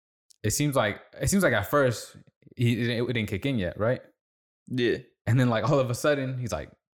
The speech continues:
Speaker 1: it just started to kick in. And, like, he started, like, to grab shit, and he started to pretty much beat all the other super soldiers super easily. And I was like, "Oh, f-," that's at,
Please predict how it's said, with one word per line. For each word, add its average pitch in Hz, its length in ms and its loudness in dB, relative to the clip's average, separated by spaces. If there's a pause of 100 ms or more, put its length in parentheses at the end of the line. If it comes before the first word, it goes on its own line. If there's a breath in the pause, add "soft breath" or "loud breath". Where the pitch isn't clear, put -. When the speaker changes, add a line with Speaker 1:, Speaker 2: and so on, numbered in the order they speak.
(140)
Speaker 1:
it 139 80 0
just 139 140 -2
started 139 320 2
to - 100 -18
kick - 140 -4
in. 123 180 -2 (400)
And, 104 120 -4
like, 101 120 2
he 127 40 2
started, 123 280 2
like, 98 180 -2
to 95 60 -8
grab 101 360 -2
shit, 107 260 -2
and 98 80 -4
he 107 60 -6
started 107 420 -2
to - 60 -20 (220)
pretty 120 140 -2
much 98 300 -4
beat 110 220 -2
all 98 200 0
the 92 120 -2
other 92 180 -2
super 120 220 -6
soldiers 90 420 -8 (240)
super 139 360 0
easily. 98 480 -2 (560)
And 98 280 -2
I - 40 0
was 87 80 -2
like, 85 100 -2
"Oh, 92 60 0
f-," - 240 -8
that's 113 240 0
at, 104 200 -2